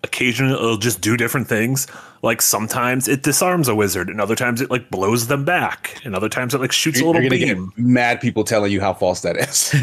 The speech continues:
Speaker 1: It's not. No, them, those movies are, those movies are bunk when it comes to logic.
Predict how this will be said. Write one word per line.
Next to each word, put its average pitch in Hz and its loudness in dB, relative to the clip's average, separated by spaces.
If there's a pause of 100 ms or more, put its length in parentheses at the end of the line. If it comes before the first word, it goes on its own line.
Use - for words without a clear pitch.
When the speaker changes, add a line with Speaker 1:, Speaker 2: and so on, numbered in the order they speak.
Speaker 1:
It's 139 2
not. 285 0 (140)
No, 311 2 (200)
them, 247 0
those 226 2
movies 302 4
are, 175 2
those 156 -2
movies 208 2
are 113 0
bunk 123 0
when 117 2
it 113 -2
comes 123 -2
to 120 -2
logic. 113 0